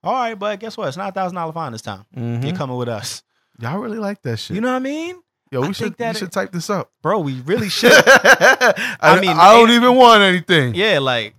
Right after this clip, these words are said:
Speaker 1: just
Speaker 2: <laughs>
Speaker 1: fucking make it a law that you have to treat me equally. You know what I mean?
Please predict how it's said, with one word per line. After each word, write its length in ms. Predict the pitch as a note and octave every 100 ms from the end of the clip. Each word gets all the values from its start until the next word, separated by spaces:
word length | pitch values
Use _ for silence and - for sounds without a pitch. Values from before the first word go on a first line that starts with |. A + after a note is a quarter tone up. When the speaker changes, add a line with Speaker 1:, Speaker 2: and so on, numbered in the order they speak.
| _ _ -
Speaker 1:
just 380 | A2+ C#3+ F#3+ G3
Speaker 2:
<laughs> 40 |
Speaker 1:
fucking 320 | F3+ F3 E3+ D#3+
make 180 | F3
it 100 | F3+
a 40 | E3
law 300 | D#3+ E3+ F3+
that 180 | C#3+ E3
you 60 |
have 100 | D3+
to 80 | C#3+
treat 220 | - F3+
me 220 | E3 F#3+
equally. 400 | D4 B3 B2+ F#2+ _ _ _ _ _ -
You 120 | F#3+
know 60 |
what 120 | A3 G#3+
I 20 |
mean? 300 | A#3+ C#4